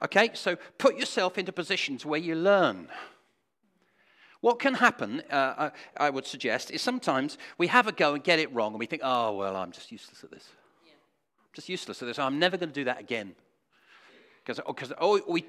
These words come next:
Speaker 1: we do something, we get it, it's really embarrassing. I made some embarrassing mistakes when I first started this, when I was a teenager. Uh, I was, I became a Christian, I got filled with the Holy Spirit at college. I didn't really have a,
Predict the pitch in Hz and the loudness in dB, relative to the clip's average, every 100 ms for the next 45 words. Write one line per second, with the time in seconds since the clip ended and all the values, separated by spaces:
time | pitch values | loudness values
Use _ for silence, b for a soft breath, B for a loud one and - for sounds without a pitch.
0 | 139 143 226 233 208 185 185 156 190 196 | -6 -6 -4 -2 -2 -2 -4 -2 -2 -2
1 | 143 147 - 156 190 127 107 - 127 127 | -6 -12 -8 -2 0 0 -4 -4 -2 -2
2 | - 143 127 - B B B B B B | -2 -6 -6 -10 B B B B B B
3 | 165 190 196 - 139 117 - 165 175 170 | 6 6 6 4 -2 -4 2 4 4 -2
4 | - 143 120 - 135 131 - 113 98 - | -6 -10 -10 -4 -2 -2 -8 -8 -8 -4
5 | 147 127 - 131 120 123 123 117 - - | -6 -6 -4 -4 -4 -6 -6 -6 -8 -12
6 | 104 98 98 - 151 123 123 127 110 113 | -12 -10 -12 -6 -2 0 -2 -2 -4 -4
7 | B B B B - 107 98 95 101 95 | B B B B -6 -4 -2 -2 -4 -6
8 | - - 113 160 190 139 160 - 123 101 | -8 -12 -6 -4 -4 -4 -6 -6 -8 -8
9 | 107 - 214 131 110 120 107 - 107 - | -8 -4 -4 -2 -4 -4 -6 -8 -10 -10
10 | - 127 117 95 - 220 208 - 117 113 | -8 -6 -4 -8 -6 -6 -4 -6 -4 -4
11 | 98 95 | -4 -6